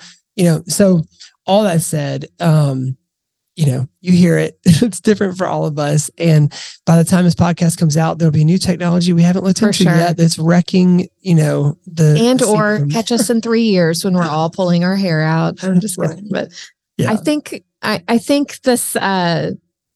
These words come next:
Speaker 2: I think just talking with your kids, I mean, I think that is, uh, what you
Speaker 1: Sure.
Speaker 2: hear J D doing.
Speaker 1: Yeah.
Speaker 2: It is what we do in our home, like,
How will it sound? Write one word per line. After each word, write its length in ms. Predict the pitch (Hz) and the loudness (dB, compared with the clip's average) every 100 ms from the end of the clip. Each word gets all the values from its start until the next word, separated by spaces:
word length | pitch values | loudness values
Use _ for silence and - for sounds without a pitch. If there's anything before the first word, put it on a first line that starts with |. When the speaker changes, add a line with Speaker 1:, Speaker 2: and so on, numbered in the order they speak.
| _ _ - _ _ _ _ _ 220 | _ _ -20 _ _ _ _ _ -6
Speaker 2:
I 80 | 233 | -4
think 280 | 349 392 | -6 -8
just 260 | - 349 - | -6 -8 -8
talking 480 | - 170 170 269 269 | -6 -6 -4 -2 -2
with 140 | 269 | -2
your 100 | 277 | -4
kids, 340 | 277 285 285 - | -2 0 0 0
I 40 | |
mean, 180 | 233 214 | -2 -2
I 80 | 220 | -2
think 200 | 277 285 | -4 -2
that 280 | 247 226 | -4 -2
is, 340 | 180 180 - - - | -2 -2 -6 -14 -16
uh, 80 | - _ | -18 _
what 240 | 190 196 196 | -4 -2 0
you 100 | 208 | 0
Speaker 1:
Sure. 60 | |
Speaker 2:
hear 140 | 233 214 | 0 0
J 260 | 196 185 | 0 0
D 180 | 208 233 | 2 2
doing. 460 | 226 254 254 254 247 | 2 2 2 0 -2
Speaker 1:
Yeah. 120 | 202 | -2
Speaker 2:
It 60 | 202 | -2
is 160 | 190 | -2
what 160 | 190 170 | -2 -2
we 160 | 185 | -2
do 180 | 202 226 | 0 2
in 140 | 220 190 | 2 0
our 180 | 202 | 0
home, 360 | 220 247 247 240 | -2 -2 0 0
like, 360 | 214 180 185 | 0 -2 -6